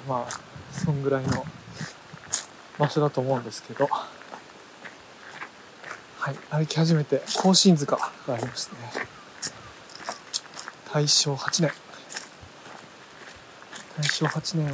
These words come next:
は、千九百十何年とか。百十年ぐらい。あ、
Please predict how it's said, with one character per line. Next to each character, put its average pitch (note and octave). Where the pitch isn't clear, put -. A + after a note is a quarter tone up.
は、 -
千 -
九 -
百 B2+
十 A#2+
何 B2
年 A#2
と -
か。 -
百 C#3
十 C3
年 B2+
ぐ C3+
ら C#3
い。 -
あ、 F#3+